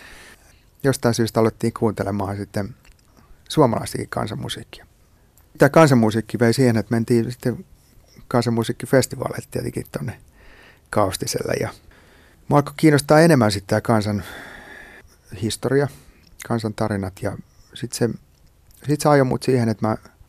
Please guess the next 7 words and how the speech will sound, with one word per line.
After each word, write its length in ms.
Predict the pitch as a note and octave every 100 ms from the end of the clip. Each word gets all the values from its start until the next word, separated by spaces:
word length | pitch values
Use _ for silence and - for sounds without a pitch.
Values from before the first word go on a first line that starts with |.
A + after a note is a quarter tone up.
| _
kävin 300 | - D#3 A#2
siellä 300 | - G#2+ A2 - - _ _ -
katsomassa 520 | - A2+ - G2+ F#2+ G2
myös 140 | G2+
tämmöisiä 320 | - G#2 G#2+ -
kansan 280 | A2 G#2
parantajia. 600 | F#2+ A2 G2+ - G#2 -